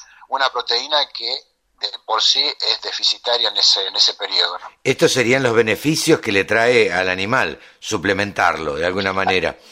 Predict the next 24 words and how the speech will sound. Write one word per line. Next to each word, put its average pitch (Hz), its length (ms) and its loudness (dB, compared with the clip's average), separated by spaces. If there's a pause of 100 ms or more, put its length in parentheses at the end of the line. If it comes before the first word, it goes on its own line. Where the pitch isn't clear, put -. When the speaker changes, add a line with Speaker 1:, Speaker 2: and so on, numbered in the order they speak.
(420)
Speaker 2:
¿Y, 139 460 -2
y 127 220 -2
cuáles 190 300 4
Speaker 1:
Así - 100 0
Speaker 2:
son? 175 100 2
Speaker 1:
es. - 180 -4 (440)
Speaker 2:
Claro, 117 400 2 (180)
¿y 151 120 -4
cuáles 214 300 2
son 190 320 0 (280)
las 123 500 0
características 120 1160 2
de 101 80 4
alguna 123 260 0
manera 117 480 2
del 98 260 -2
Optigen 113 560 -2 (380)
que 151 120 2
hace? 156 380 0 (140)
Yo 139 160 2
estuve 170 200 4
leyendo 127 380 4
algunos 113 260 2
folletos, 123 600 2